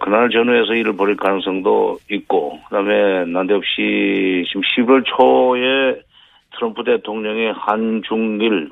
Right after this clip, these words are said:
뭐, 일주-, 일한중 이 순서로 가겠지만, 그 방문을 때 일을 벌일 가능성도 있습니다. 그러니까 북한 사람들은 이거예요. "중국? 맘대로 해봐. 우리를 뭐, 미국하고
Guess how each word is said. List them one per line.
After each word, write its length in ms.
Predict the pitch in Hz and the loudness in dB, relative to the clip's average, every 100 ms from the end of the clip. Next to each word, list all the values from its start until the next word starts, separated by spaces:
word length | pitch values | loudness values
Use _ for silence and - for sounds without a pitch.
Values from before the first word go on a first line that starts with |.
| - | -10
뭐, 160 | 95 92 | -2 -2
일주-, 840 | 90 107 113 110 107 - - 127 - | 0 0 2 2 -2 -4 -6 -6 -4
일한중 580 | 101 95 101 92 104 101 | -2 0 0 2 2 2
이 60 | 90 | 0
순서로 480 | 107 92 101 101 90 | 0 4 2 2 -2
가겠지만, 640 | - 90 82 95 104 87 - - - - - - - - - | 0 0 0 0 0 -2 -10 -20 -20 -20 -20 -20 -20 -20 -12
그 380 | - 117 117 104 | -4 0 0 -2
방문을 1160 | - 98 113 127 135 139 135 135 131 131 127 117 | -2 0 4 4 6 4 4 4 2 2 0 2
때 280 | 147 143 127 - | 4 4 2 -6
일을 380 | 113 113 113 104 | -10 -4 -4 -4
벌일 200 | 98 101 | -4 -4
가능성도 500 | - 92 92 92 92 | -2 -4 -4 -6 -4
있습니다. 340 | 85 - 82 80 | -4 -6 -8 -4
그러니까 240 | 95 95 90 | -4 -2 -2
북한 240 | - 110 | 0 -2
사람들은 320 | 101 104 117 131 | 0 0 0 -2
이거예요. 520 | 78 80 90 95 80 _ _ | 0 -2 -2 -2 -4 _ _
"중국? 420 | - 120 127 196 - _ _ _ _ _ _ _ _ _ - - | -2 2 4 2 -2 _ _ _ _ _ _ _ _ _ -16 0
맘대로 360 | 131 147 151 107 | 2 6 4 4
해봐. 300 | 113 87 76 | 2 0 -2
우리를 340 | 107 131 143 135 | -2 0 2 2
뭐, 320 | 127 123 104 | 2 2 0
미국하고 840 | 90 113 123 107 117 123 120 101 | -4 -4 -4 -2 -2 2 2 0